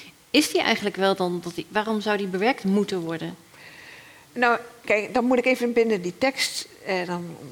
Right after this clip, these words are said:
Speaker 2: voor de, voorgenen die nummertjes van nummertjes houden, Genesis hoofdstuk twee, vers vier, vijf en zes en zeven staat in, eh,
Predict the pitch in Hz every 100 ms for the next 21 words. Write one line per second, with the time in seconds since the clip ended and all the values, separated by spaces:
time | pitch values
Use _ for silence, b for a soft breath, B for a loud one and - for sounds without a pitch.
0 | 110 B B B - - 180 180 - -
1 | 202 185 175 170 170 202 190 185 185 -
2 | 190 190 196 185 175 170 165 175 208 196
3 | 180 165 175 - 190 - 214 185 180 -
4 | - - - B B B B B B B
5 | - - 226 226 - - 277 247 247 240
6 | 226 220 - 226 208 208 220 226 - -
7 | - 202 180 220 220 233 269 294 B B
8 | - 233 214 - 226 269 302 B B B
9 | B B B B B - 233 214